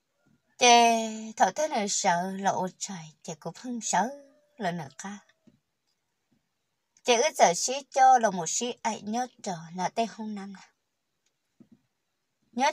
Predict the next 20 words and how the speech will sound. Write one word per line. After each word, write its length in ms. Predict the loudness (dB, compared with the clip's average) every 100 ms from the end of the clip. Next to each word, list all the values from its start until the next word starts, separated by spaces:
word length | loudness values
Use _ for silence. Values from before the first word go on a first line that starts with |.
| 6
trò, 400 | 10 10 8 0 -6 -12 -14 -18 -16
nó 340 | -14 -8 -6
nói 200 | -2 -2 -2
chê 180 | -6 -8 -8
cũng 140 | -8
muốn 140 | -6
được 200 | -6 -8
chia 220 | -8 -8 -8
ý 220 | -12 -14
tê 140 | -12
nhớ 120 | -8 -8
trò 100 | -8
nào 140 | -10 -12
không 180 | -14
năm. 120 | -14 -18 _ _ _ _ _ _ _ _ _ _ _ _ -20 _ _ _ _ _ _ _ _ _ -2
Nhớ 120 | 2 6
trò 100 | 6
thằng 220 | 4 4
đó, 400 | 6 8 8 4 0 -6 -12 -16 -18 -20 -8
chê 140 | -6